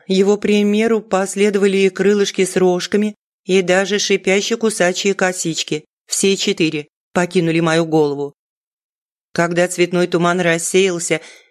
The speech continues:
я оказалась в дружной компании пушистиков. Не поддающиеся расплетению змейки, обычно лежавшие поверх моих волос,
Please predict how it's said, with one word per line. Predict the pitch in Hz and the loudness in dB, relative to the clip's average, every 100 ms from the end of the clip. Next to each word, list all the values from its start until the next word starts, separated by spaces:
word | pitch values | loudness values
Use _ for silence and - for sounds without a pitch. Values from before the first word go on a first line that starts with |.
| _ | _
я | 214 254 | 0 0
оказалась | 247 233 233 226 214 | 2 0 0 0 -2
в | |
дружной | 196 202 233 214 208 | -2 0 0 0 -2
компании | 190 190 190 214 220 196 | 0 -2 0 0 0 0
пушистиков. | 196 185 165 156 139 156 - - _ _ _ _ _ _ _ _ | -2 0 0 -2 -6 -6 -6 -16 _ _ _ _ _ _ _ _
Не | 190 202 | 0 0
поддающиеся | 202 196 190 196 208 202 - 202 196 202 | 0 0 0 0 0 -2 0 0 0 0
расплетению | 196 - 196 - 202 202 202 | -2 -2 -2 0 0 2 0
змейки, | 190 226 262 269 247 156 156 _ _ _ | 0 0 0 -2 -2 -2 -2 _ _ _
обычно | - 190 190 202 - 185 | -2 0 2 0 0 0
лежавшие | 190 185 185 180 190 | 2 2 0 0 0
поверх | 185 185 190 180 180 | 0 0 0 -2 0
моих | 170 175 | 0 0
волос, | 175 180 170 160 | 0 -2 -2 -6